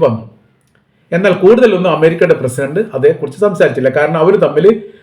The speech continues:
ഒരു കരാർ വ്യവസ്ഥ ഉണ്ടാക്കിയിട്ടുണ്ട്. അമേരിക്കയുടെ കപ്പലിനെ ആക്രമിക്കില്ല, യമനെ തിരിച്ച് അങ്ങോട്ടും ആക്രമിക്കില്ല. ആ രീതിയിൽ ഒരു കരാർ വ്യവസ്ഥ ഉണ്ടാക്കിയത് കൊണ്ട് ഏറെക്കുറെ അത് അവസാനിച്ചു. അതേക്കുറിച്ചൊരു സ്പർശനവും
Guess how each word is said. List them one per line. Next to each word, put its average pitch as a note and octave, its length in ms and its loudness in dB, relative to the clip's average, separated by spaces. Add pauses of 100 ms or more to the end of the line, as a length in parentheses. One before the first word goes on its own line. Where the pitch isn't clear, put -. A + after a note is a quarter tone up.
ഒരു A#3+ 160 2
കരാർ G#3 280 6
വ്യവസ്ഥ F3+ 300 4
ഉണ്ടാക്കിയിട്ടുണ്ട്. D#3 560 -2
അമേരിക്കയുടെ D3+ 560 0
കപ്പലിനെ C#3+ 340 -2
ആക്രമിക്കില്ല, C3 500 -6 (580)
യമനെ G3+ 320 2
തിരിച്ച് D#3 260 0
അങ്ങോട്ടും D#3 340 2
ആക്രമിക്കില്ല. B2+ 520 -2 (520)
ആ G#3 140 4
രീതിയിൽ E3 360 2
ഒരു G3+ 140 -4
കരാർ A3 300 4
വ്യവസ്ഥ F3+ 280 4
ഉണ്ടാക്കിയത് D3+ 420 0
കൊണ്ട് C#3 140 -4 (120)
ഏറെക്കുറെ C3+ 320 0
അത് B2+ 120 -2
അവസാനിച്ചു. B2 360 -4
അതേക്കുറിച്ചൊരു G#3+ 440 2
സ്പർശനവും G#3 560 -4